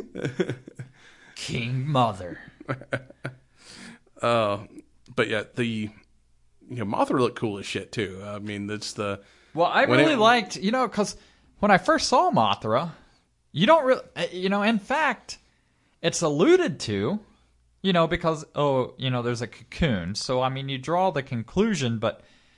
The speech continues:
Speaker 2: you know, it, it didn't look, you know, like, uh, you know, the winged, you know, i-, in fact, like, when Mothra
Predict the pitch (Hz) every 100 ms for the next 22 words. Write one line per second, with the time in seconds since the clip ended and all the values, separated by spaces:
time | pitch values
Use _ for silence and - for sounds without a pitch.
0 | _ _ _ _ _ _ _ _ - 139
1 | 131 123 - _ _ _ _ _ _ _
2 | - _ _ _ _ _ _ _ _ _
3 | _ - 135 - 123 127 131 175 196 180
4 | - 139 185 180 - 147 143 131 120 123
5 | 127 - 131 127 135 147 127 127 - _
6 | _ _ 180 143 139 135 135 151 147 -
7 | - _ _ _ - - _ - 139 147
8 | 151 151 151 151 151 - 202 196 170 139
9 | 127 120 - _ _ _ - - _ -
10 | 135 139 135 127 - - 117 139 160 160
11 | 147